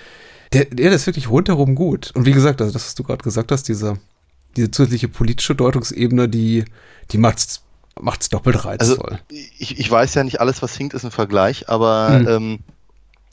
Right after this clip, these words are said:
Speaker 2: äh, es, es fällt mir, es ist, bei, beim Sehen konnt-, kam ich nicht umhin,
Speaker 1: Mhm.
Speaker 2: natürlich auch an, an eben die, die achtundsiebziger Fassung, äh, zu denken.
Speaker 1: Ja.
Speaker 2: Und ich glaube schon, dass, dass diese Version,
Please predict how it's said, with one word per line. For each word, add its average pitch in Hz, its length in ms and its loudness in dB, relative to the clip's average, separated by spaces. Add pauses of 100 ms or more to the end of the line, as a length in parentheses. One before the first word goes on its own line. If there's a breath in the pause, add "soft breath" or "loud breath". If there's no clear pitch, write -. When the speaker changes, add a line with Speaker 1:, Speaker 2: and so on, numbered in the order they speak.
Speaker 2:
äh, 113 220 4
es, - 240 -8
es - 140 -8
fällt 127 240 0
mir, 139 200 0
es 110 300 -4
ist, - 260 -12 (120)
bei, 110 260 0
beim 117 320 0
Sehen 120 400 -4 (440 loud breath)
konnt-, - 340 -4
kam 143 240 -2
ich 131 80 -4
nicht 127 160 -6
umhin, 113 460 -4 (280)
Speaker 1:
Mhm. 131 100 -2
Speaker 2:
natürlich 113 420 -2
auch 107 180 -4
an, 104 320 -2
an 104 200 0
eben 101 320 -2
die, 98 240 0
die 101 140 0
achtundsiebziger 101 1200 -2
Fassung, 95 480 -6
äh, 95 160 0
zu - 140 -12
denken. 92 400 -4 (340 loud breath)
Speaker 1:
Ja. 123 80 0
Speaker 2:
Und 120 120 0
ich - 100 -6
glaube 113 260 2
schon, 127 320 -6
dass, 123 120 -2 (180)
dass 113 180 -4
diese 123 320 -2
Version, 113 540 -2